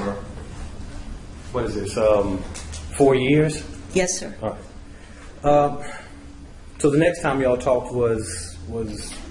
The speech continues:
Speaker 1: October?
Speaker 2: Yes, sir.
Speaker 1: All right, and that was, that was a phone conversation, right?
Speaker 2: Yes, sir.
Speaker 1: And, um, he's on his way to Greenville, right?
Speaker 2: Yes, sir.
Speaker 1: And does he call you before he goes to Greenville first or on his way to Greenville first?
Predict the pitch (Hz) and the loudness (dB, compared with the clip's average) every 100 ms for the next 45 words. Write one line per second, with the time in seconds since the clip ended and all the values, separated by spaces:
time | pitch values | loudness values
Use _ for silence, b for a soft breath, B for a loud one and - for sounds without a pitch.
0 | - 117 - 135 135 156 156 - - - | -6 -6 0 2 4 2 0 -8 -8 0
1 | 170 160 - 85 - 113 107 107 107 107 | 0 0 -6 -10 -8 -2 0 0 -2 2
2 | 120 127 113 - 123 120 110 - - - | 2 2 -4 -4 -4 -4 -4 0 2 0
3 | 104 95 - 101 107 104 117 135 - - | -4 -6 -6 -6 -6 -2 0 -2 -6 -8
4 | - 165 - 175 175 - 110 110 107 107 | -2 0 0 -2 -8 -10 -6 -2 0 2
5 | 107 101 95 - - 139 131 123 123 123 | 2 -2 -6 -10 0 2 4 2 0 0
6 | 117 113 135 131 110 92 - 107 135 - | -2 0 -2 0 -2 -6 -2 0 0 -4
7 | - - - - - - - - - - | -12 -16 -18 -18 -18 -16 -16 -16 -16 -18
8 | - - 170 165 - 170 - - - - | -16 -4 -2 0 -4 -10 -14 -16 -14 -8
9 | 113 110 104 101 110 117 147 135 123 120 | -4 -4 -4 -4 -4 0 4 4 2 -4
10 | - - 160 175 190 180 175 170 175 175 | -8 -4 -2 0 2 2 2 -2 -2 -2
11 | 175 156 175 170 - 120 113 120 - 120 | 0 0 2 0 0 -4 -2 -2 0 -2
12 | 104 107 98 98 98 - 101 76 - | 0 -2 -4 -6 -8 -8 -8 -10 -12